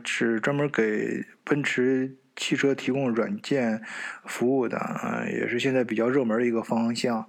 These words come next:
呃，因为我前面节目里面也反复讲过嘛，以后汽车发展，汽车这个行业发展的方向可能就，就汽车越来越智能化，啊，肯定要朝这个方向走，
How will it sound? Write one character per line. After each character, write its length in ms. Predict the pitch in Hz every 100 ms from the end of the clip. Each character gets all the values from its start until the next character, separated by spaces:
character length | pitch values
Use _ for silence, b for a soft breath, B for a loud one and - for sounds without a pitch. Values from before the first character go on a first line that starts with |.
| B
呃， 260 | - 120 120
因 180 | 139 156
为 120 | 160
我 520 | 147 117 113 110 110
前 220 | - 127
面 140 | 143 147
节 100 | 127
目 120 | 139
里 60 | 127
面 160 | 123
也 100 | 113
反 180 | 110 113
复 60 | 110
讲 180 | 120 107
过 80 |
嘛， 140 | 113 107
以 160 | 107
后 640 | 107 - 135 117 110 107 - _
汽 180 | - 139
车 160 | 139 131
发 160 | 143
展， 180 | 123 107 107 107 -
汽 140 | - 147
车 260 | 165 165 - -
这 140 | 147
个 100 | 120
行 220 | 110 107
业 100 | 139
发 160 | 135 143
展 120 | 113
的 80 | 107
方 180 | 131 139
向 140 | 123
可 100 | 220
能 100 | 110
就， 140 | 127 123 B B B
就 80 | 123
汽 140 | 151
车 80 | 151
越 180 | 170 151
来 140 | 123
越 260 | 143 143 123 107
智 160 | - 196
能 160 | 110
化， 260 | 107 110 101 B B -
啊， 80 | 107
肯 100 | 113
定 60 |
要 100 | 147
朝 160 | - 123
这 80 | 160
个 60 |
方 160 | 127 131
向 120 | 135
走， 240 | - 104